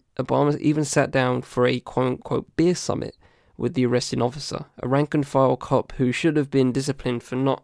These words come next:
using basic common sense. But the black president of the United, United States, the most powerful man in the world, felt compelled to answer to an average local cop from an average local police department.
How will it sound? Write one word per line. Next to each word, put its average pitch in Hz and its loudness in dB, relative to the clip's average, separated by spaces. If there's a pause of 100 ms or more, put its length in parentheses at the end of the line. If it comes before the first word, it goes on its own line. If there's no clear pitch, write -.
(140)
using 120 -4
basic 123 -2
common 120 -4
sense. - -4 (460)
But 127 -2
the 123 2
black - 2
president 123 0
of 120 -2
the 123 -4
United, 123 -4 (200)
United 131 0
States, - -2 (380)
the 123 0
most 120 2
powerful 165 0
man 151 4
in 147 4
the 139 4
world, 120 0 (240)
felt 147 2
compelled 160 2
to - -4
answer 131 2
to - -2
an 123 2
average 139 -2
local 131 -2
cop - -4
from 123 -4
an 113 -6
average 131 0
local 123 -2 (160)
police 139 2
department. - -6